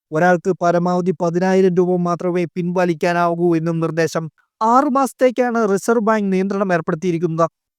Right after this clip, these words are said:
അത്യാവശ്യ ചിലവുകളായ ശമ്പളം, വാടക, വൈദ്യുതി ചാർജ് എന്നിവയ്ക്ക് പണം ചിലവാക്കാം.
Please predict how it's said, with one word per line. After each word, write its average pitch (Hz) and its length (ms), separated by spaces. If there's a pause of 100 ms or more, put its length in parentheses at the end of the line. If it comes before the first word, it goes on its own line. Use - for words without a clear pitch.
(140)
അത്യാവശ്യ 277 600
ചിലവുകളായ 254 640
ശമ്പളം, 220 540 (120)
വാടക, 208 400 (180)
വൈദ്യുതി 202 440
ചാർജ് 208 340
എന്നിവയ്ക്ക് 196 460
പണം 185 300
ചിലവാക്കാം. 175 540